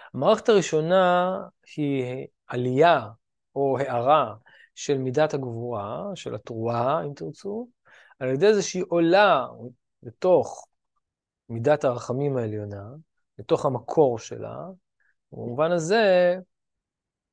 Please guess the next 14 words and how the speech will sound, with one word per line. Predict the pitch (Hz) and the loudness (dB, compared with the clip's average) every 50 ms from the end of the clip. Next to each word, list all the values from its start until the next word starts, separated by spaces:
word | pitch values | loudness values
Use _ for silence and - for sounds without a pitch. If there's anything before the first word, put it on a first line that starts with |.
| _ _ _ _ - | _ _ _ _ -6
היא | 143 123 | -6 -4
פשוט | 147 135 - 160 156 | -2 0 0 -2 0
מאוד | 160 160 160 160 | 2 2 4 4
הופכת | 160 147 - 165 160 - 151 - | 4 2 0 -2 -2 -2 -4 -2
להיות, | 170 151 151 151 151 - | 0 0 0 0 -2 -2
אה, | 160 156 156 156 156 151 156 151 | -2 0 0 -2 -4 -4 -6 -8
סוג | 143 - 156 147 | -8 -10 -12 -8
של | - 165 | -2 0
רחמים, | 160 156 - - 185 233 240 185 | 0 0 0 0 2 2 4 2
אפילו | 135 110 - 175 190 196 190 | 2 0 -2 0 2 4 4
הייתי | 190 190 185 196 202 | 4 2 0 -2 -4
אומר, | 190 214 | -4 -2
רופא, | 220 202 196 - - - 226 226 202 | 0 0 0 -2 0 0 0 0 0
מתהפכת, | 190 185 175 202 - - 240 269 262 - 214 156 | -2 -2 -2 -4 -2 0 0 0 0 0 -2 -4